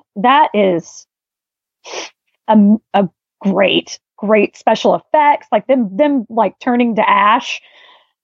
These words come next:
I, I still love that. That's freaking horrifying to me. And I, that was something that just, like,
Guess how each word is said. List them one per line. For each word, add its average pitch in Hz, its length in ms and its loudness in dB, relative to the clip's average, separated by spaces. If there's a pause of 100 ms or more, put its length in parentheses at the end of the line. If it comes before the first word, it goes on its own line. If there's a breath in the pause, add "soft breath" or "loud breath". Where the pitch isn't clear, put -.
I, 240 100 -6 (180)
I 247 100 -2
still 269 260 0
love 180 240 0
that. 160 200 0
That's - 240 -8
freaking 214 400 -2
horrifying 180 760 0
to 175 80 -4
me. 170 260 -2
And 185 120 0
I, 190 160 2 (440 loud breath)
that 254 140 4
was 277 120 2
something 220 340 0
that 202 160 0
just, 196 300 -2
like, 175 340 0